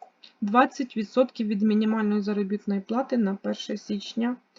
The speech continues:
Є С В двадцять два відсотки від мінімальної заробітної плати поточна, нагадую.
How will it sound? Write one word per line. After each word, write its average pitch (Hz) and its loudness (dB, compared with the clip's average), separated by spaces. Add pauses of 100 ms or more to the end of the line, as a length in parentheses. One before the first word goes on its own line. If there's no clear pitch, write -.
(220)
Є 240 4
С 240 -2
В 214 2
двадцять 240 0
два 208 0
відсотки 233 -2
від 233 0
мінімальної 226 2
заробітної 208 -4
плати 208 -4
поточна, 202 -6
нагадую. 220 -4